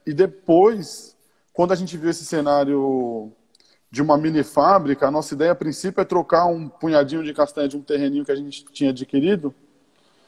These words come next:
e levar pra São Paulo. E a gente viu que essa fábrica ela tava abandonada. Aí eu, de cara, eu não, não entendi, porque eu vi uma fábrica, né, que um lugar como esse em São Paulo, por exemplo, valeria milhões, né, valeria uma,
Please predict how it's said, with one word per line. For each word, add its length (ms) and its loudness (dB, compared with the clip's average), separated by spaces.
e 100 2
levar 220 6
pra 140 0
São 260 -2
Paulo. 320 2
E 20 2
a 40 2
gente 200 -6
viu 120 -2
que 80 -4
essa 180 0
fábrica 280 0
ela 80 -4
tava 160 -2
abandonada. 600 -2
Aí 100 -4
eu, 180 -2
de 140 -16
cara, 380 2
eu 140 -6
não, 160 -12
não 180 -10
entendi, 360 -4
porque 280 -10
eu 80 -2
vi 80 -4
uma 200 -4
fábrica, 840 0
né, 260 0
que 120 -6
um 100 2
lugar 360 4
como 300 2
esse 260 -2
em 60 -6
São 280 0
Paulo, 260 4
por 160 -2
exemplo, 180 -4
valeria 680 0
milhões, 960 -2
né, 260 -6
valeria 420 -2
uma, 320 -4